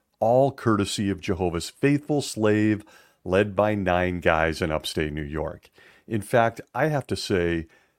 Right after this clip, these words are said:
there are so many nuggets of truth that can make a greatest hits list, and you know I like my lists, that I go from downright giddy to overwhelming excitement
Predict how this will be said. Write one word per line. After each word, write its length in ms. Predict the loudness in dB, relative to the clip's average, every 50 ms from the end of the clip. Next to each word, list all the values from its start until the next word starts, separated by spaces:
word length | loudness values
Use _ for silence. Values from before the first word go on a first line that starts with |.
| _ _ _ -4
there 180 | -2 0 0 0
are 160 | 0 0 0
so 320 | -2 -4 0 2 2 2
many 200 | 2 2 0 0
nuggets 580 | 0 0 2 4 4 4 4 2 0 -2 -4 -8
of 200 | -10 -10 -10 -10
truth 600 | -12 -6 -2 0 0 0 0 -2 -8 -14 -20 -20 _ _ _ _ _ _ _ _ -6
that 200 | -2 -2 -2 0
can 180 | -2 -2 0
make 240 | 2 2 2 2 2
a 100 | -2 -2
greatest 640 | -2 -4 -2 2 2 2 2 2 0 -2 -4 -8 -4
hits 380 | 0 0 0 0 -2 -4 -2
list, 480 | 0 0 0 0 0 -4 -8 -12 -14 -20 _ _ _ _ _ _ _ -8
and 180 | -6 -4 -4 -4
you 140 | -4 -4 -2
know 260 | 0 0 2 2 2
I 100 | 2 2
like 300 | 2 0 0 -2 -2 -2
my 140 | -2 -2 -2
lists, 580 | -4 -2 0 0 0 0 0 -2 -6 -8 -10 -14 -20 -20 -20 _ _ _ _ _ _ 0
that 120 | 2 4
I 100 | 4 2
go 280 | 2 4 4 4 4 2
from 240 | 0 -2 -6 -6
downright 800 | -2 2 2 4 4 2 0 -2 0 0 0 0 -2 -4 -8 -4
giddy 480 | 2 2 4 4 4 2 0 -2 -4 -8 -14 -20 _ _
to 160 | -6 -6 -6 -6 -4 2
overwhelming 920 | 4 4 6 6 6 4 4 4 4 4 4 4 4 2 0 -2 -2 -4 -4
excitement 880 | -6 -6 -6 -6 -6 -4 0 0 2 2 0 0 -2 -2 -2 -2 -4